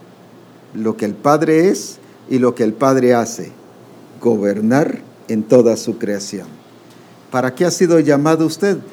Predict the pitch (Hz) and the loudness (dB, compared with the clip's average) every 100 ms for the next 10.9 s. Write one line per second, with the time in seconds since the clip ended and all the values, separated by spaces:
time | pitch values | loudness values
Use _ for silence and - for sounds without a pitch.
0 | - - 123 113 110 - - 113 110 143 | -20 -6 -4 -2 -4 -8 -4 -2 0 0
1 | 143 156 143 - 120 135 165 - - - | 0 0 -4 0 2 4 4 2 -6 -16
2 | - - - - 117 113 110 107 107 113 | -20 -20 -20 -10 -4 -2 -2 -2 0 0
3 | 113 104 - 92 - - - - - - | 0 -4 -8 -16 -20 -20 -20 -20 -20 -20
4 | - - - - - - - - - - | -20 -20 -20 -20 -20 -20 -20 -20 -20 -20
5 | - - - - 113 113 139 185 208 190 | -20 -20 -20 -4 0 4 4 4 2 -2
6 | 156 131 117 113 - 147 123 120 110 104 | 0 2 2 0 0 0 0 -2 -6 -8
7 | 85 - - - - - - - 123 113 | -10 -16 -20 -20 -20 -20 -20 -8 -6 4
8 | 156 151 156 135 110 107 151 165 143 - | 6 6 4 2 2 4 6 6 4 2
9 | 165 196 170 135 135 156 156 135 160 156 | 2 2 2 2 2 2 0 2 4 4
10 | 165 151 165 156 127 - - 185 165 | 2 2 4 4 2 -2 0 0 0